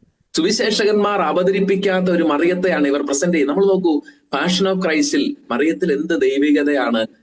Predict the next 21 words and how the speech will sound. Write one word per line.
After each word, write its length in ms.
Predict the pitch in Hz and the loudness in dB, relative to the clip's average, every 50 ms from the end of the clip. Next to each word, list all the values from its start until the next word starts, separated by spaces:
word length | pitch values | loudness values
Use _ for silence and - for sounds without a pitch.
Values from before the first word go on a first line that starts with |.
| _ - 104 | _ -6 -2
ആ, 120 | 107 104 104 | -2 0 0
മെൽ 240 | 107 113 123 127 | 0 -2 -2 -2
ഗിബ്സൺ 300 | 127 143 143 139 147 143 | 0 0 0 0 0 0
ഉയർത്തിക്കാട്ടുന്നത്. 760 | 127 120 117 117 117 113 131 - 113 110 110 101 95 92 90 - - - - _ - 101 92 _ - 95 - _ _ _ _ _ _ _ _ _ _ _ _ _ _ - | 0 0 0 0 0 -2 -2 -2 -2 -4 -4 -4 -4 -4 -6 -8 -12 -20 -20 _ -20 -20 -20 _ -20 -20 -20 _ _ _ _ _ _ _ _ _ _ _ _ _ _ -8
പക്ഷേ 580 | 131 131 - - 220 196 156 170 180 185 - - - - _ _ _ - | -6 -6 -4 -4 -2 -2 0 0 -2 -2 -4 -6 -10 -16 _ _ _ -6
ആ 160 | 131 160 196 | -4 -2 0
മേരി 640 | 196 190 165 165 180 190 190 190 170 - 120 - - - - | 0 0 2 2 2 2 2 2 2 0 0 -2 -6 -6 -4
എല്ലാ 420 | 120 - 139 156 170 180 196 208 | -2 0 0 0 0 0 0 0
വിഹുലതകളും 760 | 214 - - 143 - - 185 180 175 175 180 175 180 180 180 143 | 0 0 0 0 2 2 2 2 2 0 0 0 2 2 2 0
ആകുലതകളും 720 | 139 151 160 160 175 170 165 165 165 165 165 165 160 160 151 | 0 0 0 0 0 0 0 0 0 0 2 0 0 0 0
ഉള്ള 420 | 147 143 143 147 143 143 143 143 - - - - | 0 2 2 2 2 0 -4 -6 -10 -10 -6 -2
ഒരമ്മയുടെ 680 | 135 139 131 123 131 143 160 165 175 175 175 175 170 | -2 0 0 0 -2 -2 -2 -2 0 0 0 0 0
സർവ്വഭാവവും 1040 | 165 - - 127 135 143 170 170 185 180 180 180 170 131 135 139 143 165 165 165 - - - | -2 -2 -2 -2 0 0 0 0 0 0 0 -2 -2 -2 -2 0 0 0 0 -2 -2 -4 -4
അവളിൽ, 480 | 123 123 139 147 147 156 151 147 - - - - - - | -4 -2 0 0 2 2 2 0 -2 -4 -12 -14 -8 -6
ആ, 140 | 107 110 117 | -4 -4 -4
പ്രകടമാകുന്നതിനൊപ്പം 1400 | 117 - 127 123 127 160 175 175 185 180 151 143 143 156 160 170 170 180 175 175 156 135 131 131 - 185 175 175 143 | -4 -4 -2 -2 0 0 0 0 0 0 0 0 0 0 0 0 0 0 0 0 0 0 -2 -2 -2 -2 -2 -2 -2
തന്നെ 240 | 127 117 98 92 92 98 104 - - _ - | -2 -2 -2 -4 -4 -6 -12 -16 -20 _ -4
അത് 60 | - 117 | -4 -2
സുവിശേഷത്തിന്റെ 840 | - - 143 147 165 143 143 139 147 156 165 - - 147 143 139 | -2 0 0 0 0 0 0 0 0 -2 -2 -2 -2 -2 0 2
ഒരു 260 | 131 131 143 147 160 170 | 2 2 2 2 2 2
വിവരണത്തിനും 800 | 147 135 131 131 160 160 160 165 156 - - 147 143 139 143 | 0 0 0 -2 -2 -2 -2 -4 -4 -4 -4 -4 -4 -4 -4